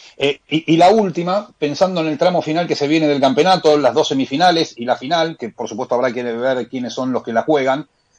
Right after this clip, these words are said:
eh, en el Racing Independiente de Vigliano hubo lío con el árbitro, en el Superclásico de ayer hubo lío con el árbitro, Estudiantes Independiente del sábado hubo lío con el árbitro.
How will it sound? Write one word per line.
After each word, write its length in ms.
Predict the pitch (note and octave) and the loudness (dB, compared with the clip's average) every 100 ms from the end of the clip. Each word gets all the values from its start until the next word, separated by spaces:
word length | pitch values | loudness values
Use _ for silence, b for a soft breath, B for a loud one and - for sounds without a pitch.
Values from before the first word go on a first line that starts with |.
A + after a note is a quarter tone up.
| _ | _
eh, 180 | B2+ - - | -10 -10 -6
en 160 | D3+ | -4
el 160 | D3+ D3 | -2 0
Racing 300 | D#3 G3 F3+ | 2 0 0
Independiente 720 | D#3+ D3+ D#3+ D#3+ F#3+ E3+ E3 | -4 -4 -4 -4 -6 -4 -4
de 140 | D#3+ D#3 | -4 -2
Vigliano 440 | D#3+ G3 G3 G3 | 0 0 0 -2
hubo 220 | D#3 D3 D3+ | -2 -2 -2
lío 240 | E3+ D#3 | -2 -4
con 140 | C#3+ | -4
el 100 | C3+ | -4
árbitro, 400 | A#2+ G#2 G2+ A2+ | -4 -4 -10 -12
en 60 | B2 | -12
el 80 | B2 | -10
Superclásico 580 | C3+ C#3 C#3 D#3 D#3 D3 | -6 -4 -4 -4 -4 -4
de 60 | |
ayer 280 | C#3 E3+ F3+ C3+ | -2 -2 -4 -4
hubo 200 | C3 C3+ | -4 -2
lío 220 | D#3 C3+ | -2 -2
con 140 | C3+ | -2
el 100 | C3+ | 0
árbitro, 480 | C3+ A2+ A2+ G#2+ G2 | 0 0 -6 -10 -10
Estudiantes 600 | A#2+ - C#3+ D#3+ F3+ F3 D#3 | -12 -12 -8 -6 -6 -8 -8
Independiente 520 | C#3+ C#3+ D3+ E3 D#3+ | -6 -6 -6 -2 -2
del 140 | D3+ | 0
sábado 400 | F3 E3+ F3 F3+ | 0 2 2 0
hubo 220 | - C#3+ D3 | -2 -4 -2
lío 200 | E3 C#3+ | -2 -4
con 140 | C#3+ | -4
el 100 | D3+ | 0
árbitro. 500 | C3+ A2+ G2+ G2+ | -2 -2 -10 -14